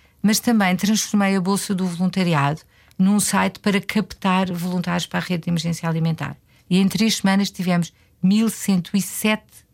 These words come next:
pessoas que se ofereceram para colaborar com o voluntariado. E, portanto, pudemos, de alguma forma, eh, pôr a rede de emergência alimentar a mexer.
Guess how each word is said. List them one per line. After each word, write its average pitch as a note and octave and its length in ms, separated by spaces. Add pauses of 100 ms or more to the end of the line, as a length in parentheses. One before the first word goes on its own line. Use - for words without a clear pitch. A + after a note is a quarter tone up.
(120)
pessoas F3+ 460
que - 140
se G3 160
ofereceram E3 580 (300)
para E3+ 160
colaborar E3 400
com - 100
o E3 60
voluntariado. D#3 500 (340)
E, F#3+ 60
portanto, A3 320
pudemos, G#3 540 (320)
de E3+ 120
alguma G3 480
forma, D#3+ 540 (420)
eh, F3+ 280
pôr F3+ 440
a E3+ 60
rede E3 240
de F3 60
emergência F3 420
alimentar E3 720
a E3+ 220
mexer. C#3+ 440